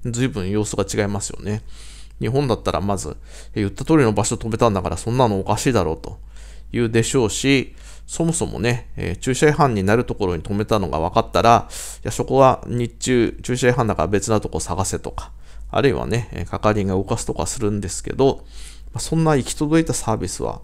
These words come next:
オーストラリアにはありません。で、結局ね、えー、正解は、まあ、今にして思うと、まあ、ウエストフィールドっていうね、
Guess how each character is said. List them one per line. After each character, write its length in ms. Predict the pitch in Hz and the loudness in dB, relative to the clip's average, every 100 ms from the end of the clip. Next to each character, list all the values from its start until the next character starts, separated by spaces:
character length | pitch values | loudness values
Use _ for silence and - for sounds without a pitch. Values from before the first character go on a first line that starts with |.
| - | -2
オ 120 | 120 | -2
ー 20 | |
ス 140 | - | 0
ト 60 | 135 | 0
ラ 120 | 131 | 2
リ 100 | 127 | 2
ア 80 | 78 | 0
に 80 | 58 | -4
は 200 | 55 - - | -8 -10 -6
あ 100 | 104 | 0
り 80 | 104 | 2
ま 140 | 131 | 2
せ 160 | - - | 0 -6
ん。 80 | - - - - - - - - - - - - | -8 -12 -12 -10 -10 -10 -12 -12 -12 -12 -14 -12
で、 80 | - | -8
結 140 | - 135 | -4 -2
局 260 | 170 165 | 0 2
ね、 280 | 165 175 - - | 2 2 -2 -8
え 200 | - - | -6 -4
ー、 20 | |
正 300 | - 131 143 | -2 0 0
解 300 | - 139 147 | 2 4 6
は、 380 | 156 170 120 - - - - - | 10 10 8 -2 -16 -16 -14 2
ま 300 | 107 67 - | 2 2 -4
あ、 40 | - - | -16 -12
今 240 | 135 127 98 | -6 -2 0
に 100 | 92 | -2
し 100 | - | -2
て 80 | 78 | -2
思 240 | 101 123 | 0 -2
う 20 | |
と、 500 | - 143 135 - - - - - - | 4 8 8 6 0 -14 -16 -12 -2
ま 60 | 87 | 2
あ、 20 | |
ウ 80 | 117 | 4
エ 60 | |
ス 100 | 139 | 4
ト 80 | - | 2
フ 140 | 147 156 | 2 2
ィ 20 | |
ー 60 | |
ル 80 | 131 | 4
ド 100 | 85 | 0
っ 20 | |
て 180 | 71 - | -4 -6
い 60 | 60 | -6
う 60 | 67 | -2
ね、 320 | 120 127 | -2 -2